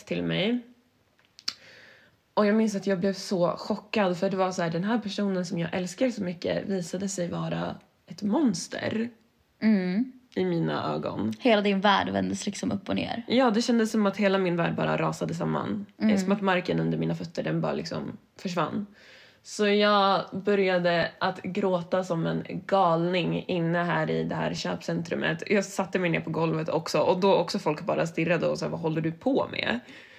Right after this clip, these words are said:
Speaker 1: Och det var också samma, hjärtat slår så hårt att det känns som att det ska gå sönder. Och jag
Speaker 2: Mm.
Speaker 1: kunde inte andas. Och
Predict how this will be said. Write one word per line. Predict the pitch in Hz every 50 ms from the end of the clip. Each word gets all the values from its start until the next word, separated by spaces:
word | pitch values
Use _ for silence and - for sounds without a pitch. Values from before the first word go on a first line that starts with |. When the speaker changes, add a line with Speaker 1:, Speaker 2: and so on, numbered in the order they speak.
| - - - - _ _
Speaker 1:
Och | - - 208
det | 208 226
var | 208 220
också | 220 220 - 233
samma, | 220 - 233 214 220 214 196 190
hjärtat | 196 202 208 208 - - 214 214 214
slår | - - 220 208 190 190
så | 190 196
hårt | 202 202 190 180
att | 180 170
det | 185 185
känns | - 202 190 190 185
som | 175 170
att | 180 165
det | 180 175
ska | 170 - 180
gå | 175 185
sönder. | 180 - - 220 196 175 165 165 160 - - 170 - 196 196 208 208 -
Och | 214
jag | 220 214 202
Speaker 2:
Mm. | 196 196
Speaker 1:
kunde | 196 202 196 190
inte | 196 190 185
andas. | - 196 196 190 185 185 190 180 - - 196 - -
Och | - - 196 196 - - -